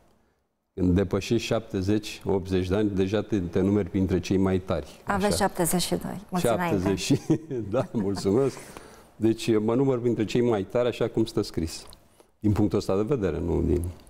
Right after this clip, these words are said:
Speaker 1: altele.
Speaker 2: Și când te gândești de unde ați plecat, de pe
Speaker 1: Da.
Speaker 2: o masă de operație în care nu vi se dădeau prea multe șanse.
Speaker 1: Dar nu mi se dă, nu mi se
Speaker 2: Deloc.
Speaker 1: dă decât un sfert de oră.
Speaker 2: Decât o oră.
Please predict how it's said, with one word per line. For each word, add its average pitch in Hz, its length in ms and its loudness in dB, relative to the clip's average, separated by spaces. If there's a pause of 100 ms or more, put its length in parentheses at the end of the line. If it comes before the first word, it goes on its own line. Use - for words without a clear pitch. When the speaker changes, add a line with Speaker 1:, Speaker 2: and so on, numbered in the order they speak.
(100)
Speaker 1:
altele. 82 420 -4 (260)
Speaker 2:
Și - 100 -18
când 185 160 0
te 180 100 2
gândești 170 380 0
de 180 60 2
unde 175 180 4
ați 165 160 -2
plecat, 160 420 -2 (320)
de 175 80 -4
pe 180 60 0
Speaker 1:
Da. 180 100 4
Speaker 2:
o 170 40 0
masă 175 280 0
de 160 120 0
operație 165 500 -2
în 165 80 0
care 165 260 -2
nu 165 80 0
vi 160 100 2
se 165 160 0
dădeau 156 340 0
prea 156 160 -4
multe 160 220 -2
șanse. - 500 -2 (120)
Speaker 1:
Dar 110 140 4
nu 127 80 4
mi 135 120 4
se 147 120 -2
dă, 143 200 2
nu 156 120 2
mi 151 180 4
se - 60 -2
Speaker 2:
Deloc. 147 140 2
Speaker 1:
dă 156 60 0
decât 147 140 -2
un 151 60 2
sfert 147 260 0
de 147 60 2
oră. 151 260 2 (100)
Speaker 2:
Decât 165 280 -10
o 156 40 -4
oră. 160 260 -6